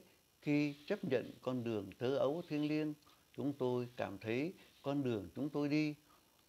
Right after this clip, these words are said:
dù có nắng nôi, dù có gồ ghề, dù có, ờ, nhiều bụi bặm, chúng tôi vẫn cảm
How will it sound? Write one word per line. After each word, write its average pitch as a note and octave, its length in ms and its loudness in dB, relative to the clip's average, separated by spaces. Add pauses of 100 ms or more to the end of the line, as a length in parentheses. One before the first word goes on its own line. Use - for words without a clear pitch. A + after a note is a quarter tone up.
(120)
dù G#2+ 380 0 (160)
có D3+ 380 0 (380)
nắng D3 420 -2
nôi, E3 440 2
dù G#2+ 240 0 (100)
có A2 120 2
gồ G#2+ 500 0
ghề, G2+ 300 0 (300)
dù G#2 480 -2
có, C#3 380 0 (300)
ờ, G#2+ 400 -4 (600)
nhiều A#2+ 420 2
bụi A#2 160 0
bặm, A#2+ 200 4 (540)
chúng B2+ 180 0
tôi B2 340 2
vẫn C3 260 -2
cảm A2 220 -4